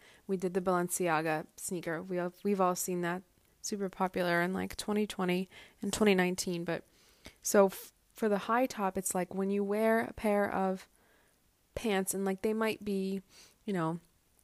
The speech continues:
might cut off at the ankle, it continues the line, right? And it doesn't have that gap of skin that you get if you were,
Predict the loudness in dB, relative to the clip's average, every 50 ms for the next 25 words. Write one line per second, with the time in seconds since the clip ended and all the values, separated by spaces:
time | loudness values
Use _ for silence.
0 | _ _ -16 -14 -6 0 2 2 2 2 2 2 6 8 8 6 6 2 -4 -4
1 | -4 -4 0 2 2 2 4 2 0 0 0 -4 -2 -2 -2 -2 -2 -2 -2 0
2 | 2 4 4 6 6 4 4 2 2 0 2 2 0 0 0 -2 -4 -4 -8 -10
3 | -12 -14 -14 _ _ _ _ _ _ _ _ _ _ _ 0 0 2 2 0 0
4 | 0 0 0 0 0 0 2 0 2 2 4 2 2 0 2 6 8 8 8 8
5 | 8 4 4 6 4 4 4 4 4 4 4 4 2 0 -2 -4 -4 0 2 2
6 | 2 2 -2 -6 -18 -12 -6 -6 -4 -2 2 4 6 6 6 4 2